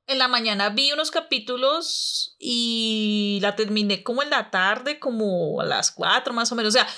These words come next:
la vi como por partes, como partida, pues, y me funcionó más de esa manera, ¿sí?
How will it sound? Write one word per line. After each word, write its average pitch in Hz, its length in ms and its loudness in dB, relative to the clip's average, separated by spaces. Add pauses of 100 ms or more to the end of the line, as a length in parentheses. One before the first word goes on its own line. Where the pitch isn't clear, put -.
(140)
la 285 120 4
vi 302 120 2
como 427 220 -2
por 415 180 0
partes, - 420 0
como 202 220 -6
partida, 202 540 0 (100)
pues, 170 340 -2 (520)
y 277 140 2
me 285 120 6
funcionó 269 640 2 (240)
más 233 380 4
de 240 80 6
esa 240 120 2
manera, 294 340 4 (580)
¿sí? 247 440 -4